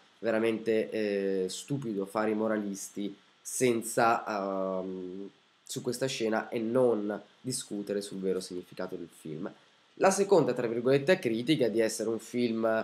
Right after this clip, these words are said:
eh, estremo, un film effettivamente violento, e questo è vero, tanto che ancora oggi, eh, il film di Deodato è presentato come uno dei più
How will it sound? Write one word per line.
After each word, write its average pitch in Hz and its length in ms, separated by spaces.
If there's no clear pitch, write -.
eh, 120 220
estremo, 117 800
un 117 100
film 123 280
effettivamente 113 720
violento, 110 840
e 160 120
questo 143 420
è 104 120
vero, 113 440
tanto 120 380
che 117 320
ancora 123 460
oggi, 117 760
eh, 110 520
il 110 140
film 127 220
di 120 100
Deodato 113 440
è 107 60
presentato 110 640
come 107 240
uno 113 240
dei 107 140
più 110 460